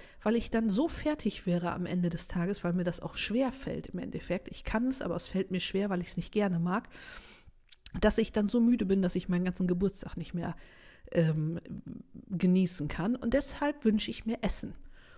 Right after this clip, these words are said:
Man kann ja durchaus auch sagen, wenn man will, italienische Nacht oder was weiß ich. Muss man aber gar nicht.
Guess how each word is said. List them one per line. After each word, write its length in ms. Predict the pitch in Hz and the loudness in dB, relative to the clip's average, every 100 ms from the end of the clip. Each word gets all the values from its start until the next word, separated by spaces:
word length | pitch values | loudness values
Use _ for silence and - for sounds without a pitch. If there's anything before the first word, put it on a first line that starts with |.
| - | -2
Man 100 | 233 | 0
kann 180 | - 285 | 4 8
ja 120 | 254 | 8
durchaus 380 | 247 - 202 - | 8 6 2 0
auch 100 | 185 | 0
sagen, 320 | 226 220 165 | 2 4 4
wenn 100 | 160 | 4
man 220 | 165 165 | 6 4
will, 220 | 160 170 - - - - - - - - - - | 4 2 0 -12 -20 -20 -20 -20 -20 -20 -8 -2
italienische 960 | 185 175 175 190 170 160 - 165 165 - - - | 0 4 6 6 4 2 0 2 0 -6 -10 0
Nacht 500 | 175 156 - - - | 2 2 0 -4 0
oder 260 | 170 156 - - - - | 2 2 -2 -14 -14 -2
was 200 | 180 - | 0 0
weiß 180 | 143 - | -4 -8
ich. 220 | - - | -10 -4
Muss 220 | 359 - | -2 0
man 140 | 180 175 | -2 -2
aber 160 | 175 | -2
gar 180 | 160 - | -2 -4
nicht. 240 | 151 - | -6 -10